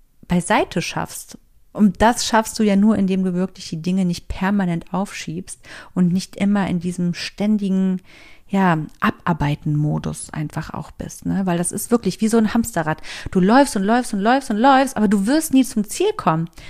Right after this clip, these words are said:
Das wirst du nicht. Dieses Ziel, das wird nicht kommen. Es, es wird nicht passieren, <laughs> weil du dir bis dahin schon wieder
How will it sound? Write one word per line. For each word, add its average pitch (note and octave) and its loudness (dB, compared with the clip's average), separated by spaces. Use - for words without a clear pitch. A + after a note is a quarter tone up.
Das - -4
wirst E4+ 2
du G3+ 4
nicht. E3+ -2
Dieses G3+ -2
Ziel, C#4+ 2
das G#3 -6
wird C#4+ 0
nicht C#4 -2
kommen. F#3+ -2
Es, - -10
es - -10
wird D#4+ 2
nicht C#4+ -2
passieren, A3 0
<laughs> G#3 0
weil B3 4
du A#3+ 6
dir - -4
bis A#3 -12
dahin B3+ 0
schon B3 -2
wieder B3 -2